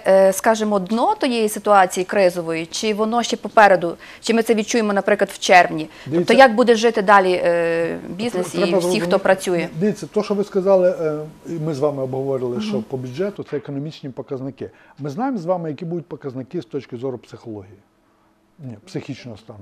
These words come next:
Speaker 2: не знаємо. Ми не можемо з вами знати, е, як буде розвиватися виробництво, бо хтось там хоче домені печі навіть закривати. Ви уявляєте, доменну печ, якщо ви закрили, ви вже її не відновите, треба будувати нову. Тобто,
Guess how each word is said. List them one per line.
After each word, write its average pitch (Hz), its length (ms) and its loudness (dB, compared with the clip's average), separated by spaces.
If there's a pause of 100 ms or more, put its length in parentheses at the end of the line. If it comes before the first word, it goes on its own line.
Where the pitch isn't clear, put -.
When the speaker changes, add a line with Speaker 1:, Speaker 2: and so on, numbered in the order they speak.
Speaker 2:
не 113 140 -12
знаємо. 98 320 -18 (640)
Ми 135 140 -8
не 147 100 -6
можемо 147 320 -8
з 113 60 -16
вами 139 220 -6 (160)
знати, 135 500 -8 (160)
е, 120 100 -10
як 127 220 -6
буде 127 260 -8
розвиватися 120 500 -8
виробництво, 127 840 -10 (400)
бо - 100 -12
хтось 135 220 -4
там 131 160 -14
хоче 127 300 -6
домені 131 380 -6
печі 117 340 -10
навіть 104 200 -14
закривати. 110 480 -12
Ви 113 100 -12
уявляєте, 156 400 -10
доменну 123 360 -8
печ, 120 240 -6
якщо 131 200 -12
ви 147 80 -8
закрили, 180 400 -4
ви 139 120 -4
вже 160 140 -4
її 160 120 -4
не 156 120 -8
відновите, 143 640 -6
треба 139 200 -8
будувати 143 400 -6
нову. 127 400 -8 (720)
Тобто, 147 320 -4